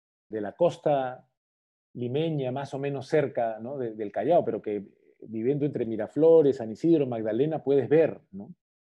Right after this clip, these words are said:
Eh, lo mismo que en Chorrillos, es decir, la isla es un, es realmente imponente. Y aunque no lo había pensado, curiosamente Magallanes,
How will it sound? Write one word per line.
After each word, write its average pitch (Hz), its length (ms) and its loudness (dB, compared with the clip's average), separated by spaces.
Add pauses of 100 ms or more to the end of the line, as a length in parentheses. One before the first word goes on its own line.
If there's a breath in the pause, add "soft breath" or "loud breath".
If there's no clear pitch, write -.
(600)
Eh, 120 140 -4
lo 117 120 -4
mismo 156 280 0
que 135 80 0
en 117 100 -4
Chorrillos, 131 480 0
es 117 60 -6
decir, 143 120 0
la 123 140 2
isla 160 300 2
es 147 120 -6
un, 175 140 -2
es 156 160 -4
realmente 165 420 0
imponente. 120 600 -6 (880)
Y 131 640 -2 (1120)
aunque 139 280 0
no 151 160 2
lo 233 120 2
había 208 260 6
pensado, 180 680 0 (360)
curiosamente 180 800 2
Magallanes, 143 840 0